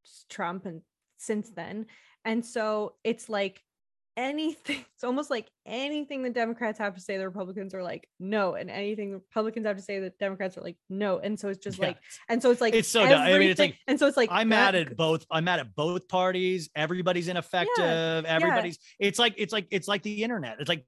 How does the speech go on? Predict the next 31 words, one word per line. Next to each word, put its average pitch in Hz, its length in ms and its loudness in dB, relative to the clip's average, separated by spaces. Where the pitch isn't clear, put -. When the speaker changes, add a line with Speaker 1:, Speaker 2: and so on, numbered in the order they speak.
Speaker 2:
it's 160 180 -8
like 165 140 -4
shit - 260 -2
talking 185 300 -2
on 160 120 -2
Twitter, 139 360 -6
but 139 140 -2
it's 123 100 -10
our, 143 200 -2
our 143 80 -8
political 156 400 -8
system. - 360 -14
It's, - 300 -14
it's - 360 -14
insane. 143 400 -8
Speaker 1:
Oh, 320 240 0
uh, 254 100 -4
absolutely. 269 800 -4
And, 233 180 -4
like, 226 280 -6
for 233 300 -6
us 247 320 -2
in 311 200 0
Canada, 311 400 -8
there's 403 180 0
actually 233 320 -4
a 381 60 -2
pretty 214 380 -8
high 208 240 -2
rate 190 440 -8
of 196 280 -6